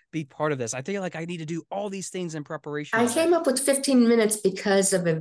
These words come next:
Speaker 2: very famous guy named Andy Warhol. Everyone has their fifteen minutes of fame.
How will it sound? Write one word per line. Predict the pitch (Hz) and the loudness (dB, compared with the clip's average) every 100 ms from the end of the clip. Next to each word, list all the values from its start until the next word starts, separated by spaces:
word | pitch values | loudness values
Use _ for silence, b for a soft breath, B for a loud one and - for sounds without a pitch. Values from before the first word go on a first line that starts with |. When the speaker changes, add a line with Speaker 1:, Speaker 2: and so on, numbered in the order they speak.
| 165 | 0
Speaker 2:
very | 180 196 196 190 190 | 2 6 6 6 4
famous | 185 175 170 165 | 4 4 4 2
guy | - 165 165 | 0 0 2
named | 165 147 139 | 4 4 2
Andy | 143 151 151 143 | 0 0 2 0
Warhol. | 131 127 135 131 - - - _ _ _ _ _ _ - | 0 0 -2 -2 -6 -8 -16 _ _ _ _ _ _ -4
Everyone | 160 185 185 170 | 2 6 6 6
has | 180 190 | 4 2
their | |
fifteen | 185 185 - 190 | 2 0 2 4
minutes | 185 185 | 4 2
of | 180 | 2
fame. | 180 196 214 | 2 2 0